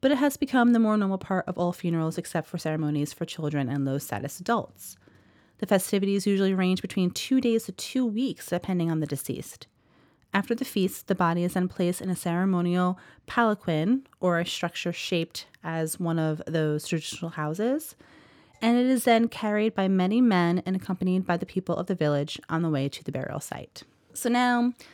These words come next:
the burial site, let's talk about the caves. The dead is traditionally buried in a hollowed-out cliffside grave that can sometimes be as high as thirty meters off the ground. These caves have been hollowed by specialists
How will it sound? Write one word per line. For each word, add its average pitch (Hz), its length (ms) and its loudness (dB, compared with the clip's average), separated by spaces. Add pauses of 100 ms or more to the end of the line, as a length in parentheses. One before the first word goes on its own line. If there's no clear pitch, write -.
the 269 80 2
burial 226 320 2
site, 202 400 -2
let's 214 180 -4
talk 185 140 0
about 185 260 -2 (180)
the 269 100 -2
caves. 147 600 -2 (460)
The 240 80 4
dead 269 220 6
is - 140 -2
traditionally 226 460 4
buried 180 360 2
in 180 100 0
a 170 60 -2
hollowed-out 202 1000 0
cliffside 220 640 -2
grave 147 440 -2
that 151 160 -6
can 185 140 -4
sometimes 185 500 0
be 180 120 0
as 170 140 -2
high 185 140 0
as 170 140 -2
thirty 220 360 -2
meters 180 400 -2
off 147 220 -4
the 170 100 -4
ground. 175 540 -2 (720)
These 190 220 0
caves 185 380 -2
have 190 220 -2
been 190 140 0
hollowed 175 420 2
by 185 100 0
specialists 202 800 -2